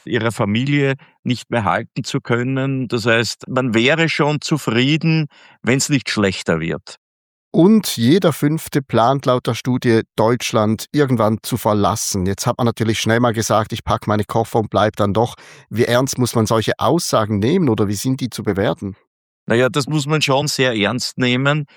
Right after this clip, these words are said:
Speaker 1: weil's das Diskursklima in einer Gesellschaft widerspiegelt. Also das ist immer ein Zeichen dafür, dass man das Land für zu wenig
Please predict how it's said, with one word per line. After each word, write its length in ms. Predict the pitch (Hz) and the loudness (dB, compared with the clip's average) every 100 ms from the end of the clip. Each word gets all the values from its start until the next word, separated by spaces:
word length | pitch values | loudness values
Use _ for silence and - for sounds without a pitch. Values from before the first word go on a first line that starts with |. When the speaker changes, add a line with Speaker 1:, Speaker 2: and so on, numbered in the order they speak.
| _ - | _ -4
Speaker 1:
weil's 360 | - 113 - - | -2 -2 -6 -4
das 160 | 127 | -2
Diskursklima 1120 | 147 131 - 135 190 - 113 120 120 117 107 | 0 -2 -2 0 0 0 0 2 2 2 0
in 160 | 104 110 | 0 0
einer 200 | 107 110 | 0 -2
Gesellschaft 720 | 117 - 104 107 - 117 - - | -4 -2 0 0 -2 -4 -4 -4
widerspiegelt. 800 | 127 170 139 - 117 107 113 90 | -2 0 -2 -2 -2 0 -2 -2
Also 400 | 92 101 120 117 110 - _ - | -2 -2 -2 -4 -6 -12 _ -4
das 280 | 135 143 151 | -2 0 -2
ist 160 | 135 | -2
immer 200 | 151 147 | 0 0
ein 140 | 135 139 | -2 -2
Zeichen 480 | 110 104 - 147 | 0 0 -2 -4
dafür, 520 | 131 127 135 131 139 135 - - - | -2 -2 -2 0 0 -2 -10 -20 -4
dass 160 | 131 | 0
man 320 | 147 135 135 107 | 0 0 -2 -2
das 180 | 123 123 | -2 0
Land 380 | 85 104 143 | -2 0 -4
für 160 | - 139 | -4 -2
zu 180 | 143 107 | -2 -2
wenig 300 | 107 127 | -2 -2